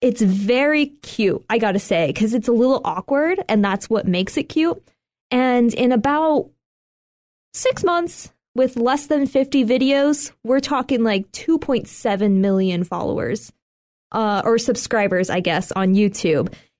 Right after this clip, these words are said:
He, uh, also reads stories to his kids, quote unquote. Um, so,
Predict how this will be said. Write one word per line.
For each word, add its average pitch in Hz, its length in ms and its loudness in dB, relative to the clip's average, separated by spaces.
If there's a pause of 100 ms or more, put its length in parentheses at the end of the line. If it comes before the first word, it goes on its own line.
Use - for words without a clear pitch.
He, 240 680 2
uh, 196 400 -2
also 269 400 0
reads 220 720 0 (120)
stories 254 880 0 (340)
to 269 280 2
his 240 300 2
kids, 254 460 -2
quote 233 300 0
unquote. 233 440 0 (580)
Um, 208 440 0
so, 208 480 0